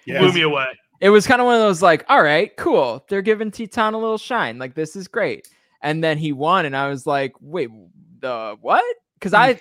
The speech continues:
Speaker 3: you know, I thought the story was Wato and Despy, and I
Speaker 1: Sure.
Speaker 3: thought that would have been a great final, too, but Teton got over throughout that tournament. I don't, I doubt this was, like, a pivot, but I think maybe they gave him the chance to get over.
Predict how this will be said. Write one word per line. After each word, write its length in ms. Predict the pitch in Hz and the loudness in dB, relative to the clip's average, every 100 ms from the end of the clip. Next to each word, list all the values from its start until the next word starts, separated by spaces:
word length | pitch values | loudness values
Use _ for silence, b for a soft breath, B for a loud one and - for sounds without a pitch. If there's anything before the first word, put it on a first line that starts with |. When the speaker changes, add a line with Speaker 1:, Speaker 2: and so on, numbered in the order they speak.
| 185 | -4
Speaker 3:
you 80 | |
know, 80 | 214 | 0
I 100 | 180 | 0
thought 180 | 208 220 | 0 -4
the 60 | 180 | -4
story 280 | - 165 170 | -4 0 0
was 180 | 165 143 - 127 | -4 -8 -18 -8
Wato 420 | 127 143 165 170 | -4 -2 -4 -6
and 220 | 165 160 | -10 -10
Despy, 500 | 160 233 - 95 - _ _ _ - | -6 -8 -8 -18 -18 _ _ _ -10
and 100 | 147 | -6
I 60 | |
Speaker 1:
Sure. 60 | 156 | 0
Speaker 3:
thought 140 | 170 165 | 0 0
that 140 | 147 | -4
would 140 | 160 | -6
have 120 | 156 139 | -12 -8
been 160 | 147 | -8
a 40 | 143 | -6
great 300 | 143 139 - | -8 -10 -8
final, 320 | 151 143 131 | -10 -8 -10
too, 220 | - 247 | -10 -8
but 240 | 175 127 - _ _ _ _ | -6 -8 -8 _ _ _ _
Teton 440 | 156 151 160 180 | -10 -8 -8 -4
got 180 | 196 185 | -2 -2
over 320 | 139 165 190 | -2 -4 -6
throughout 320 | 170 151 147 | -6 -6 -4
that 160 | 143 127 | -6 -8
tournament. 420 | 147 165 214 220 - | -12 -12 -10 -12 -12
I 80 | |
don't, 240 | 131 160 175 | -10 -10 -8
I 80 | 127 | -10
doubt 320 | 127 147 135 | -4 -4 -4
this 160 | 135 127 | -12 -12
was, 160 | 127 | -14
like, 140 | 123 104 | -12 -14
a 60 | |
pivot, 500 | 95 175 202 139 143 | -14 -10 -8 -6 -8
but 100 | 160 | -8
I 100 | 127 | -10
think 220 | 127 139 131 | -10 -14 -12
maybe 540 | 127 139 147 135 135 _ _ _ | -10 -8 -6 -8 -10 _ _ _
they 120 | - 127 | -14 -8
gave 220 | 139 147 | -4 -4
him 80 | 139 | -4
the 60 | 123 | -12
chance 380 | - 143 139 | -10 -10 -10
to 80 | - | -14
get 160 | 120 127 | -10 -4
over. 580 | 156 196 123 95 110 | -4 -4 -8 -12 -12